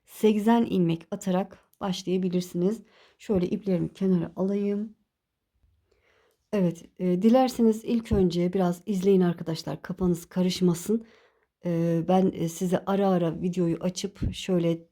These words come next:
diye göstereceğim. E, kafanız karışmasın. Hadi bakalım başlayalım. Bismillahirrahmanirrahim. İlk başlarken ilmeklerimizi atarken elimizi geniş tutalım. Çünkü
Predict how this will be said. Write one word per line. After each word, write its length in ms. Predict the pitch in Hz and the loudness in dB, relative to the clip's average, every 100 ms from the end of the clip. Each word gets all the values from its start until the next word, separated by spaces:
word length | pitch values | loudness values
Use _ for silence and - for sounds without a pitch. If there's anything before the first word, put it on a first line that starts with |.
| - | -8
diye 140 | 170 | -4
göstereceğim. 960 | 165 196 185 - 185 170 170 180 214 - _ _ _ _ _ _ - | 0 2 2 2 -2 0 0 2 0 -6 _ _ _ _ _ _ -6
E, 280 | 175 170 170 | -4 -4 -6
kafanız 480 | 196 185 180 190 190 | -8 0 2 0 0
karışmasın. 560 | 190 175 175 165 160 - _ _ _ _ _ | -2 0 0 -2 -6 -12 _ _ _ _ _
Hadi 200 | 185 180 | -6 -2
bakalım 420 | 185 185 175 175 | 0 2 2 2
başlayalım. 460 | 175 170 - 165 165 | 2 -2 -2 -4 -4
Bismillahirrahmanirrahim. 1040 | - 185 185 175 165 175 175 175 165 165 - | -2 0 2 2 0 0 0 2 2 0 -2
İlk 320 | 208 - - | -6 -8 -6
başlarken 680 | 202 180 180 165 170 160 - | -6 -4 -4 -4 -4 -8 -2
ilmeklerimizi 1000 | 214 202 180 - 170 160 156 156 165 - _ | 0 2 2 0 -2 -2 -2 -2 -4 -8 _
atarken 720 | 185 185 190 170 165 165 175 - _ _ _ _ _ _ _ _ _ | -10 -4 -2 -2 -2 0 0 -2 _ _ _ _ _ _ _ _ _
elimizi 480 | 226 202 170 170 220 | -2 2 2 0 0
geniş 300 | 190 180 170 | 4 4 2
tutalım. 380 | - - 160 165 | -4 -8 -4 -4
Çünkü 640 | - 185 175 175 170 - | -4 -6 -4 -4 -6 -6